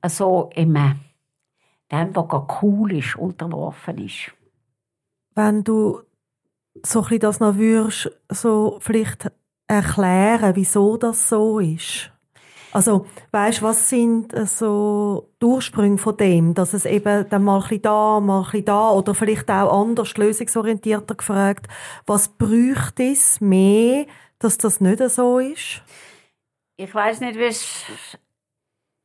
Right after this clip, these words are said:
Speaker 1: es ist wichtig, dass man das nicht gegeneinander ausspielt. Das ist wichtig.
Speaker 2: Mhm.
Speaker 1: Dass man nicht, äh, sondern es ist das Wesen von der sozialen Bewegung,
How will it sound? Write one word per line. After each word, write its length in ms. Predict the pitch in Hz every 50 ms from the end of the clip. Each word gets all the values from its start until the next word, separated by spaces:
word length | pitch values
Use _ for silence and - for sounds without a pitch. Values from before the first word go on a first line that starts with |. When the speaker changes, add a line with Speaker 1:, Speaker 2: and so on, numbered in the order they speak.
| _ _ _ _ _ _ _ _ _ _ _ _ _ _ _ _ _ _ _ _ _ _ _ _ _ _ _ _ _ _ _ _ -
Speaker 1:
es 180 | 214 208 -
ist 200 | 262 240 - -
wichtig, 600 | 240 240 254 254 - - - 277 247 247 - - - - - - _ _ _ _ _ _ _ _ _ _ _ _ _ _ _
dass 260 | 202 196 196 196 -
man 160 | 214 196 185
das 600 | 190 185 190 190 196 220 240 240 226 - - -
nicht 280 | 214 220 226 220 220 -
gegeneinander 720 | 214 190 190 196 190 185 190 196 185 208 214 196 180 175
ausspielt. 760 | 190 185 190 202 - - - - - 135 123 127 139 - - - - _ -
Das 260 | 165 170 165 - 214
ist 200 | 190 151 - -
wichtig. 540 | 160 147 139 - - - 170 156 - - - _ -
Speaker 2:
Mhm. 240 | 208 208 196 185 196
Speaker 1:
Dass 200 | 202 190 175 185
man 140 | 202 185 196
nicht, 220 | 208 208 208 - - - - - - -
äh, 240 | 190 190 185 185
sondern 560 | 185 - 214 202 202 214 226 226 226 208 208 - _ _ _ _ _ _ _ _ _ _ _ _ _ _ _ _ _ _ _
es 200 | - 202 160 -
ist 220 | 240 214 - - -
das 120 | - 208
Wesen 440 | 190 190 208 233 - - 269 254 220
von 240 | - - - - 156
der 200 | - 175 180 175
sozialen 600 | 170 - - 190 - - - 175 175 185 202 196
Bewegung, 540 | 196 185 180 170 175 180 180 - 214 208